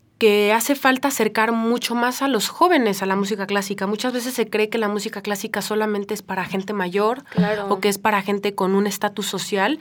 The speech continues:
Speaker 1: y la realidad es que no, la música empezó siendo música
Speaker 2: Ujú.
Speaker 1: clásica,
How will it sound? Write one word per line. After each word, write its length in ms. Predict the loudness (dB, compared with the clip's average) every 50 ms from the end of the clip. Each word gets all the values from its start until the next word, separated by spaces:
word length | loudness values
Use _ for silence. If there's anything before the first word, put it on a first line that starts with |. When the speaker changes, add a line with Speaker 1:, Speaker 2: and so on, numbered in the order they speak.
| -8 -14 -18 -20 -16 -10
Speaker 1:
y 100 | -4 -2
la 160 | 2 2 2 2
realidad 460 | 2 0 0 0 0 0 0 0 -2
es 160 | -2 -4 -4
que 100 | -2 -2
no, 160 | 0 2 2
la 100 | 2 2
música 400 | 2 0 0 -2 -2 0 2 2
empezó 380 | 2 2 0 -2 -2 -2 -2 -4
siendo 320 | -2 -2 0 2 2 2
música 380 | 2 2 0 -2 -6 -8 -8 -8
Speaker 2:
Ujú. 60 | -4
Speaker 1:
clásica, 580 | -2 -2 -2 -2 -2 -4 -6 -4 -4 -4 -6 -6